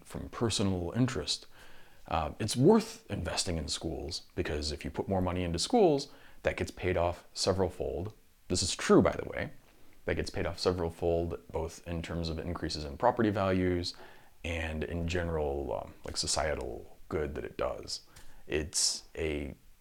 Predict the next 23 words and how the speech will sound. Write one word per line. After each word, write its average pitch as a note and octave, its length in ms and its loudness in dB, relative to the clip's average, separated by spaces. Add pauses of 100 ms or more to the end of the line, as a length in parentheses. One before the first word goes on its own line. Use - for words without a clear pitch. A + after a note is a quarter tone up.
(220)
it's G2+ 160 0
an G2 80 4
investment F2 680 2
that, D2 320 -4 (720)
from E2 160 -2
a D2+ 40 0
selfish - 540 4
perspective, G#2 640 2 (400)
you'd D#2 120 2
be D#2+ 120 2
an D2+ 160 -2
idiot D#2+ 340 -4
not C#2+ 240 -8
to - 60 -14
take. - 400 -4 (340)
Uh, C2+ 220 -2
if - 100 -8
you A2+ 80 8
had, F#2+ 220 4
if F2+ 100 -2
somebody D3+ 340 8
offered E2+ 320 2
you F2 240 2